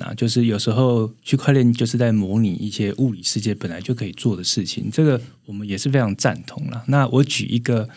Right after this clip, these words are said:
因为数位时代造成场景退化的例子，这是什么意思啊？我们以前啊，呃，买东西的时候，买完他会送你券嘛，那券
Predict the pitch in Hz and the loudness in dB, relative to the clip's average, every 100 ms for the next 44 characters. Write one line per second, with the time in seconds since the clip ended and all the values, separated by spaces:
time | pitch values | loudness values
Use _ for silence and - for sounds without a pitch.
0 | - - 175 190 185 151 - 160 151 147 | -20 0 4 6 6 4 4 4 6 4
1 | - 113 131 127 120 - 127 120 101 - | 2 2 4 4 2 2 2 2 0 0
2 | 104 131 113 - 117 98 120 92 92 101 | 0 0 -2 0 0 2 2 0 -2 -2
3 | 80 - - _ _ - 156 156 104 92 | -4 -12 -20 _ _ 0 2 4 2 2
4 | 120 - - - - - - - - - | 0 0 -4 -8 -14 -16 -12 -10 -10 -16
5 | - _ _ 123 135 131 117 117 107 113 | -20 _ _ 2 6 4 4 2 2 2
6 | 107 113 - - 120 107 104 - - 117 | 0 -4 -8 -6 -2 -2 -2 -8 -4 0
7 | 113 139 139 135 117 117 113 120 113 104 | 4 4 4 4 2 2 2 2 2 2
8 | 117 104 104 104 - 131 - 123 92 - | 0 0 0 0 2 2 2 0 -2 0
9 | 110 107 113 - _ 139 123 127 190 131 | 0 0 -10 -16 _ -2 -2 2 4 4